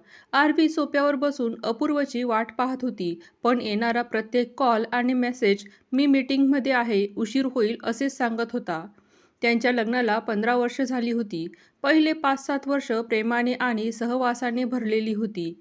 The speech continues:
पण गेल्या तीन वर्षापासून अपूर्वच्या यशस्वी उद्योजकतेने त्याच्यातील जवळीक कमी केली होती. आरवीने पाहिले भिंतीवर लावलेला त्यांचा लग्नाचा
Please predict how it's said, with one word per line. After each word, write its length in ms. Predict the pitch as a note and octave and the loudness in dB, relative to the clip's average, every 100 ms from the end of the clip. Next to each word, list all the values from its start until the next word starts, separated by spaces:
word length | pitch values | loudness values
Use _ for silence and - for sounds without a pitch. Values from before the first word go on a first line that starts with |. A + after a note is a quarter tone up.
| - | -4
पण 220 | E4 D#4+ | 0 2
गेल्या 220 | D#4+ D4+ D4 | 2 2 2
तीन 240 | D4+ D4+ | 0 0
वर्षापासून 840 | D#4+ C#4 D4 C4+ C4+ C4 A#3 A3+ A3+ | 0 -2 -2 -2 -2 -2 -4 -4 -4
अपूर्वच्या 580 | A3 C4+ C4+ C4 A#3+ A3 | -4 -2 0 0 -2 -2
यशस्वी 600 | A#3 A3 A#3+ B3 B3+ D#4 | 0 0 2 0 0 -4
उद्योजकतेने 960 | - A#3 C4+ C4 C4 C4 C4+ C4 G#3+ A3 | -4 -4 -2 -2 -4 -4 -2 -2 -2 -2
त्याच्यातील 600 | G#3+ G#3 A#3 A#3 B3+ A#3 | -2 -2 -2 -4 -4 0
जवळीक 440 | A#3 A3+ A3+ A3+ | 0 0 -4 -4
कमी 240 | - G#3+ A3+ | -2 -2 -2
केली 280 | A3+ A3 A3 | -2 -4 -2
होती. 400 | A3+ G#3+ E3+ D#3+ - | -4 -6 -8 -10 -6
आरवीने 440 | - G3 G3+ A3 A3+ | 0 2 2 2 0
पाहिले 440 | A#3 A#3 A#3 F3 F3 - _ | 0 0 2 0 0 -10 _
भिंतीवर 500 | G3 D4 C#4+ D#4+ E4 | 2 4 4 2 2
लावलेला 540 | D#4 C#4+ C#4 C#4+ B3+ A#3+ | 2 0 0 0 0 0
त्यांचा 420 | B3 C4 C4 B3+ | 0 -2 -2 -2
लग्नाचा 440 | A3+ G#3 A3 A#3 | -2 -2 -4 -4